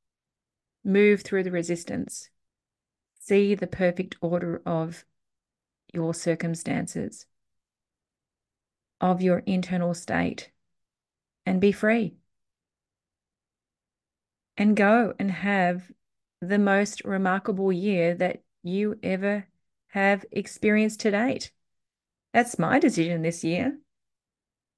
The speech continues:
I'm going for it. No resistance in me. And when it comes,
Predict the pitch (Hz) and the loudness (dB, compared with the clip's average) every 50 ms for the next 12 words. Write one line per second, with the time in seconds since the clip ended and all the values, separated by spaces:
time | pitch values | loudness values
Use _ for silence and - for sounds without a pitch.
0 | _ _ _ _ _ _ _ _ - - 240 320 262 - - - 254 330 302 - | _ _ _ _ _ _ _ _ 0 4 4 6 6 6 6 4 4 4 4 2
1 | - 135 131 131 - - - _ _ _ _ _ _ _ _ _ _ _ _ _ | 2 2 2 2 2 -2 -6 _ _ _ _ _ _ _ _ _ _ _ _ _
2 | _ _ _ _ _ _ _ _ _ _ _ _ _ _ _ _ _ _ _ _ | _ _ _ _ _ _ _ _ _ _ _ _ _ _ _ _ _ _ _ _
3 | _ _ _ _ _ 190 196 226 254 254 240 226 240 247 233 - 254 233 226 226 | _ _ _ _ _ 0 2 4 6 6 6 4 2 0 0 -2 -2 -2 -2 0
4 | 226 208 202 214 220 214 190 185 190 196 - _ _ _ _ _ _ _ _ _ | -2 0 0 2 2 0 0 -2 -6 -10 -12 _ _ _ _ _ _ _ _ _
5 | _ _ _ _ _ _ _ _ _ _ _ _ _ _ _ _ _ _ _ _ | _ _ _ _ _ _ _ _ _ _ _ _ _ _ _ _ _ _ _ _
6 | _ _ _ _ _ _ _ - 175 175 175 175 180 180 - - - 180 175 214 | _ _ _ _ _ _ _ -6 -4 -2 0 2 2 2 2 0 0 0 0 0
7 | 302 440 427 381 - - - | 0 -2 -4 -10 -14 -18 -20